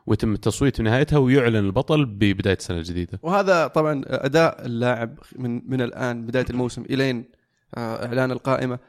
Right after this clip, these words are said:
Speaker 2: راح يكون له دور بعد في، آه، تغيير المجال. ففي ممكن عند ميسي احت-، يعني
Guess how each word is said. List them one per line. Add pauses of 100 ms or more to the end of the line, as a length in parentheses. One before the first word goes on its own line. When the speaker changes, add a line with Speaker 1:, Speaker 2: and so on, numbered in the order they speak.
(140)
Speaker 2:
راح
يكون
له
دور
بعد
في، (340)
آه،
تغيير
المجال.
ففي
ممكن
عند
ميسي
احت-،
يعني